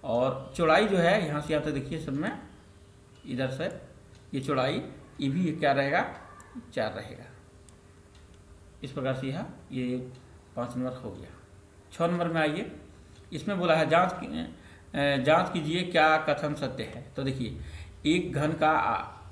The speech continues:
आयत के आकार का छाया दे सकता है। तो घोघोई घन है, और घन में जब रोशनी पड़ेगा तो यह किस प्रकार का आया, छाया देगा, तो आयत का आकार का छाया देगा। तो ये बात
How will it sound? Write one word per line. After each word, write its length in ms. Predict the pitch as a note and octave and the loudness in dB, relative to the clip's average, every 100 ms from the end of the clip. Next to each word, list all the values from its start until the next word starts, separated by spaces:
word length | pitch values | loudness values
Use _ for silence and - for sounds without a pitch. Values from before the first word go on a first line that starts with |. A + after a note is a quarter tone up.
| - | -8
आयत 320 | B2 C3 D#3 - | -2 0 0 2
के 100 | D3+ | 2
आकार 360 | C#3 C3 C#3+ C#3+ | 2 2 0 0
का 80 | |
छाया 320 | - - C3+ C3 | -2 -2 0 0
दे 120 | B2 | -2
सकता 300 | B2 B2+ A2 | -6 -8 -8
है। 160 | A#2 | -10
तो 140 | A2+ B2 | -8 -8
घोघोई 420 | A#2+ C3+ C#3 E3 | -4 -2 2 2
घन 220 | D3 D3+ | 2 2
है, 240 | C#3 D#3 - - - - | 2 0 -4 -12 -14 -4
और 60 | A#2+ | -2
घन 200 | B2 F3 | 2 2
में 140 | F3 | 4
जब 120 | E3 | 2
रोशनी 340 | C#3+ C#3 F#3+ G3+ | 2 0 0 2
पड़ेगा 500 | D#3 B2+ C3+ F#3 - - - - | 4 4 2 0 -4 -16 -12 0
तो 80 | D#3 | 2
यह 80 | |
किस 240 | D#3 G3 F#3 | 2 0 -4
प्रकार 340 | F3+ D3 D3+ | -2 2 2
का 100 | D3 | 4
आया, 520 | C#3+ C#3 - - - - - B2+ | 6 6 4 -2 -8 -12 -10 -8
छाया 260 | - C#3+ C#3+ | 0 4 4
देगा, 320 | D3+ F3+ A#3 - - - | 4 2 0 -4 -16 -4
तो 140 | D#3 C3 | -2 2
आयत 280 | C#3 D3 | 4 4
का 140 | D3 D3 | 4 2
आकार 220 | C#3 C3 | 2 0
का 80 | C3+ | -2
छाया 300 | - A#2+ A2+ | -4 -4 -4
देगा। 240 | A#2+ A#2 | -6 -8
तो 120 | A2+ | -4
ये 160 | C3 C#3+ | -2 0
बात 400 | C3+ D#3 - - | 0 -2 -4 -14